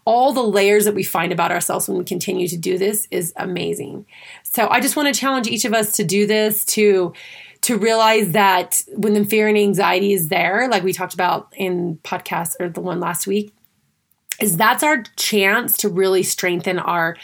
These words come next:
mental capability, right? Just like it is when we strengthen our physical capability, that's the time. And it doesn't necessarily feel good in that time, but we do it. And then we reap the benefits of the capability and the confidence.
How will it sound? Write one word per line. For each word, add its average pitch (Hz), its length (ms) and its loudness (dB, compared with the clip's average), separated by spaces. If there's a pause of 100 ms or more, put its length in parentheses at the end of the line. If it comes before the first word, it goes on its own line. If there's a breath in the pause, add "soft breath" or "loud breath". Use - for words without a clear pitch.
(380 loud breath)
mental 185 480 -2
capability, 165 680 -4
right? 180 440 0 (600 loud breath)
Just 220 240 0
like 208 160 4
it 208 80 4
is 196 180 4
when 190 100 2
we 185 140 2
strengthen 190 440 0
our 170 120 -2
physical 202 420 0
capability, 175 760 -4 (260 loud breath)
that's 196 460 0
the 214 100 0
time. 170 460 -2
And 240 240 2
it 262 260 2
doesn't 226 420 2
necessarily 202 560 2
feel 180 200 0
good 175 240 0
in 175 220 -2
that 165 180 -2
time, 160 480 -4 (160)
but 196 200 0
we 185 220 -4
do 175 340 0
it. 240 460 -2 (500 loud breath)
And 190 280 0
then 233 340 4
we 214 140 4
reap 196 240 0
the 185 80 -2
benefits 180 420 -2
of 175 60 -4
the 170 80 -6
capability 175 680 -6
and 165 160 -6
the 139 60 -8
confidence. - 880 -8